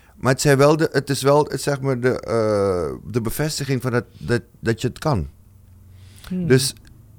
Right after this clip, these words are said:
Speaker 1: zet kleine doelen. Weet je, je ziet het ook vaak in, eh, L N P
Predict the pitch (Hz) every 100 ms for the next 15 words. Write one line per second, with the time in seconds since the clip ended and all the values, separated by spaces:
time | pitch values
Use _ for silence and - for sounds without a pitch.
0 | - - 156 - 147 139 170 170 185 277
1 | - - - 143 156 151 - 131 95 131
2 | 135 - 127 123 120 117 104 - 110 107